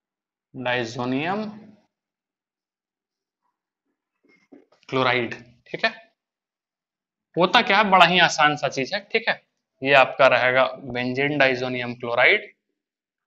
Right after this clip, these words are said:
एन टू प्लस सीएल माइनस, ऐसा भी हम लिख सकते हैं एन टू प्लस और सीएल माइनस, ठीक।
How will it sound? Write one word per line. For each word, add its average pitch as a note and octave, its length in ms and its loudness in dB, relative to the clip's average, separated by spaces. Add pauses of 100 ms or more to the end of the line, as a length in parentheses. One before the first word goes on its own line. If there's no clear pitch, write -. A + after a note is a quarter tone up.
(360)
एन B2+ 260 -6
टू C3 160 -4
प्लस E3+ 320 0 (140)
सीएल A#2+ 340 -6
माइनस, C#3 420 -4
ऐसा C#3+ 240 0
भी F#3+ 100 0
हम F#3 100 0
लिख F3+ 140 -4
सकते - 280 -4
हैं C#3+ 120 0
एन C#3+ 120 4
टू D3 100 0
प्लस G3+ 340 0 (360)
और F#3+ 160 6 (320)
सीएल C#3 320 2
माइनस, B2 460 -4
ठीक। G3+ 160 4